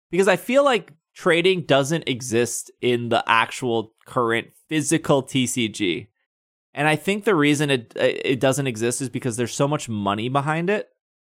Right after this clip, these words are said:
Like, I, it's hard for me to walk into a card shop and be like, "Oh man, I'm missing, I'm missing the Umbreon from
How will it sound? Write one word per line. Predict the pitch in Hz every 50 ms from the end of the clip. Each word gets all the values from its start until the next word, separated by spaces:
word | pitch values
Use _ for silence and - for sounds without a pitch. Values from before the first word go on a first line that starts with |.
| _ _ _ -
Like, | 143 139 -
I, | - 156 - -
it's | 160 -
hard | 165 175 214 220
for | - 233
me | 208 202 196
to | 180
walk | 143 123 127 135 139 -
into | 156 147 143 131
a |
card | 127 - 131 127 123 -
shop | - 123 113 -
and | 113 107
be | 113 110
like, | 104 104 101 - - _ - -
"Oh | 175 180 180
man, | 170 175 180 180 180 175 170 160 151 -
I'm | - 151 160 156 151
missing, | 151 160 - - - 160 151 151 147 143 131 _ _ _ _ _ _ _ _ _ _ _ _ _
I'm | - 135 151 151 147
missing | 151 160 160 - 180 170 160 160 151 131
the | 127 123 - -
Umbreon | 147 160 160 156 156 147 139 131 123 117 113 110 104 107
from | - - 127 120 117 113 110 104 -